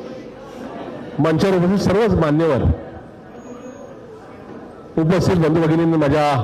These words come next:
पत्रकार मित्रांनो, सर्वप्रथम मी काँग्रेस पक्षाचे देशाचे नेते सन्माननीय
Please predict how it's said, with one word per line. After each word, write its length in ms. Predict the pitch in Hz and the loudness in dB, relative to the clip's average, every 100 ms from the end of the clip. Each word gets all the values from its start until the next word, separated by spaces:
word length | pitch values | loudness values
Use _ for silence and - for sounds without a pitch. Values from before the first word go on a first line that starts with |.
| - - | -2 -2
पत्रकार 340 | 127 147 147 | 0 2 2
मित्रांनो, 420 | 135 120 135 107 - - - - - - - - - - - - - - - - - - - - - - - | 2 2 0 0 -4 -16 -20 -20 -20 -20 -20 -20 -20 -20 -20 -20 -20 -20 -20 -20 -20 -20 -20 -20 -20 -8 -2
सर्वप्रथम 420 | 165 160 156 160 | 2 2 2 2
मी 500 | 165 170 175 165 131 - - - - - - - - - - - - - - - - - - - - - - - - - - | 4 4 2 0 -2 -10 -20 -20 -18 -18 -20 -20 -20 -20 -20 -20 -20 -20 -20 -20 -20 -20 -20 -20 -20 -20 -20 -20 -20 -20 -4
काँग्रेस 360 | 147 143 160 156 | 0 2 2 2
पक्षाचे 720 | - - 156 147 156 160 151 139 - - - - - - - - - - - - - - - - | 2 0 0 2 2 4 2 0 -4 -14 -18 -18 -20 -20 -20 -20 -20 -20 -20 -20 -20 -20 -16 -4
देशाचे 420 | 127 143 180 165 170 | -2 2 2 2 2
नेते 400 | 147 139 110 82 - - - - - - - - - - - - - - - - - | 2 2 0 -2 -6 -14 -16 -18 -20 -20 -20 -20 -20 -20 -20 -20 -20 -20 -20 -20 -8
सन्माननीय 600 | - 147 151 156 156 160 | 0 2 4 4 4 4